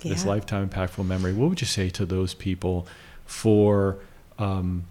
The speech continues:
Speaker 1: you know, how much th-, this has positively impacted your family?
Speaker 2: Yeah, man. I mean, thank you is definitely not enough. And I know a lot of those people, they're volunteering their time. So to,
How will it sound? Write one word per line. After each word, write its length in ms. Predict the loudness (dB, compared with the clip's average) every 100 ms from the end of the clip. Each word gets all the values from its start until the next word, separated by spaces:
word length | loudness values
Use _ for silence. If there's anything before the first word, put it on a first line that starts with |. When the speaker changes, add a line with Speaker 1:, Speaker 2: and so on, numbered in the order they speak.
| -12 -4
Speaker 1:
you 100 | -2
know, 100 | -2
how 160 | -2
much 380 | -2 0 -2 -4
th-, 160 | -6 -2
this 220 | 0 0
has 200 | 0 -2
positively 560 | -2 -2 -2 -2 -4 -4
impacted 460 | -4 -6 -6 -10
your 60 | -12
family? 360 | -10 -8 -8 -10 -8
Speaker 2:
Yeah, 160 | -8 -6
man. 320 | -2 -2 -2
I 100 | -2
mean, 200 | 0 2
thank 300 | 6 6 4
you 120 | 2
is 160 | 2 0
definitely 540 | 0 0 0 -2 0
not 240 | 0 0 0
enough. 460 | 0 0 -2 -6 -18 -20 -20 -20 -20 -14 0
And 100 | 4
I 60 |
know 180 | 6 6
a 20 |
lot 280 | 6 6 6
of 80 | 6
those 220 | 4 0
people, 680 | 0 -4 2 4 4 0 -8 -16 -6
they're 120 | 0
volunteering 600 | 2 2 0 -2 -6 -4
their 120 | -6
time. 500 | -6 -2 -2 -2 -2
So 360 | 0 4 4 2 -8 -18 -20 -20 -2
to, 380 | 2 4 4